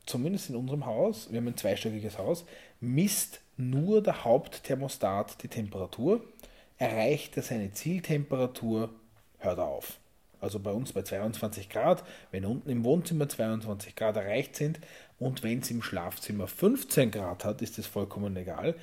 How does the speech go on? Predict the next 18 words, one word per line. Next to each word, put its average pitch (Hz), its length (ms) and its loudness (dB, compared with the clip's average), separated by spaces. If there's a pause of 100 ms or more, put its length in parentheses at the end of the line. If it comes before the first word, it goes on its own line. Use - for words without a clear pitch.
(180)
weil 123 160 4
unten 117 220 2
im 131 100 -4
Schlafzimmer 107 480 -4
hat, 143 140 -2
äh, 139 80 6
unten 131 180 4
im 123 160 0
Wohnzimmer 113 280 -2
hat 165 100 -2
zweiundzwanzig 92 580 -6
Grad. - 300 -4 (240)
Aus. - 400 -2 (880)
Wir 175 300 8
haben 175 260 4
jetzt 131 360 -2
ein 123 320 0 (120)
Heizkörperthermostat, 117 1200 -2